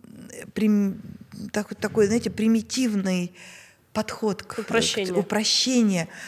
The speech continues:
Speaker 1: абсолютно стилистики. Но это как вот, э, попсовые песни. Два притопа, три прихлопа, одни и те же аккорды.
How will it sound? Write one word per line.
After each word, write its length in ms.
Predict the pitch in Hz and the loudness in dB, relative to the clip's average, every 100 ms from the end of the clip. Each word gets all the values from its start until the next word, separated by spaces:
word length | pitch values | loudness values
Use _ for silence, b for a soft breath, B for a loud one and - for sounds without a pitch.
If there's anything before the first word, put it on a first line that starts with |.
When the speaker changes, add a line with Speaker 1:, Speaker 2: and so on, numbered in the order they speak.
| B | B
Speaker 1:
абсолютно 580 | 175 - 208 220 214 185 | -12 -4 0 0 0 -4
стилистики. 880 | - 196 220 262 - 185 - 160 165 B B B B - | -4 -4 -2 -2 -6 -12 -4 -4 -4 B B B B 2
Но 160 | 214 | 4
это 160 | 285 262 | 4 0
как 340 | - 240 240 | -2 -4 -4
вот, 260 | 220 220 - | -8 -8 -6
э, 500 | 196 185 185 180 180 180 | -4 -2 -2 -4 -6 -6
попсовые 460 | 214 - 226 190 | -6 -2 -2 -2
песни. 580 | 190 185 165 175 165 165 | -4 -6 -6 -6 -6 -6
Два 180 | - 190 | -4 -4
притопа, 380 | 196 214 240 214 | -4 -4 -4 -4
три 200 | 185 190 | -8 -8
прихлопа, 560 | 185 190 - 175 165 175 | -8 -12 -8 -8 -6 -6
одни 220 | 190 208 | -4 -4
и 20 | |
те 140 | 208 | -4
же 140 | 98 107 | -8 -8
аккорды. 540 | 104 101 - - - | -10 -10 -12 -12 -18